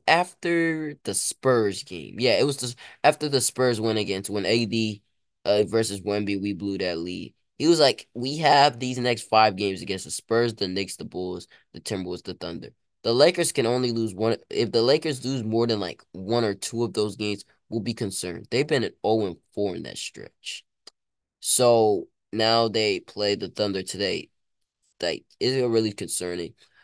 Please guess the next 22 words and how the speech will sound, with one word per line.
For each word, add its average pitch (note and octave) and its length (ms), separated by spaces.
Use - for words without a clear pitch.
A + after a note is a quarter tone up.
At B2 140
first, D#3 200
I D#3+ 100
was C#3+ 80
not C#3 180
a B2 60
big B2 260
fan B2 240
of G2+ 80
trading B2 380
for A2 180
Zach G#2+ 300
LaVine G#2 400
'cause G2+ 160
we G2+ 100
can't G#2 240
give G#2 140
up G2 100
that F#2 200
depth A2 260
and C3 80
stuff. A#2 220